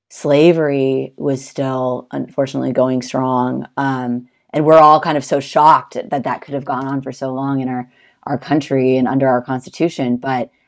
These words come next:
I, yeah, I think it's gonna be the same thing, that however many years down the road, it's gonna be that same kind of shock and disbelief that, um, that there was a time when, you know, culturally abortion was, was accepted,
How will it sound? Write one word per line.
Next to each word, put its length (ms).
I, 120
yeah, 140
I 40
think 140
it's 100
gonna 120
be 60
the 80
same 240
thing, 240
that 120
however 180
many 100
years 140
down 120
the 60
road, 340
it's 80
gonna 140
be 120
that 220
same 380
kind 160
of 80
shock 420
and 80
disbelief 680
that, 480
um, 480
that 320
there 140
was 100
a 40
time 420
when, 400
you 100
know, 100
culturally 520
abortion 440
was, 300
was 180
accepted, 840